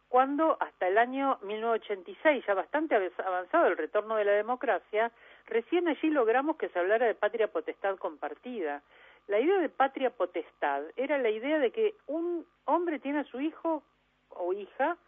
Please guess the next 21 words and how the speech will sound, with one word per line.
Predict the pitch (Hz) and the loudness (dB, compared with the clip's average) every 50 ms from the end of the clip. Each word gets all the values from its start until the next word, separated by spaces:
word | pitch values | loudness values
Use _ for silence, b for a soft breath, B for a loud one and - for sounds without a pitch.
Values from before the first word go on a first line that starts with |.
| _ _ _ _ _ _ | _ _ _ _ _ _
como | - 226 208 220 247 | -4 -2 -2 -2 -2
una | 269 294 | -4 -4
especie | 277 - 294 285 - 359 | -4 -4 -6 -4 0 0
de | 311 - | 0 2
patrimonio | - - 170 - - 156 170 196 247 294 277 233 208 196 208 233 277 320 | 2 0 0 0 0 -4 -4 -2 0 0 0 0 -2 -4 -6 -4 -2 -2
y | - 233 202 180 | -2 -2 -2 -4
resuelve | 180 180 - - - 247 240 254 294 320 349 381 359 | -4 -4 -10 -4 2 4 6 6 6 4 2 2 2
lo | 285 196 165 | 2 0 0
que | 165 156 | 0 -2
le | 160 156 | -2 -2
parece | - 165 185 233 254 - 277 - | -2 0 -2 -2 -4 -6 -12 -8
sobre | - 170 143 143 143 - | -6 -4 -4 -4 -8 -12
sus | _ - - _ - | _ -18 -10 _ 0
hijos. | 392 339 - - 135 123 - _ _ _ b b b b b - | 0 0 -2 -4 -8 -8 -10 _ _ _ b b b b b -12
Y | 233 | -6
las | 240 262 254 | -2 -2 -2
mujeres, | 254 277 254 - - 359 359 339 302 - - | -2 -4 -6 -2 2 2 2 2 2 0 -2
a | 214 | -4
pesar | - - - - 233 226 | -4 -4 -4 0 0 0
de | 226 233 214 | 2 0 -2
gestarlos, | - 190 175 _ - 294 302 302 277 254 226 220 226 220 214 | -4 -8 -8 _ 2 2 4 4 2 2 2 4 4 2 2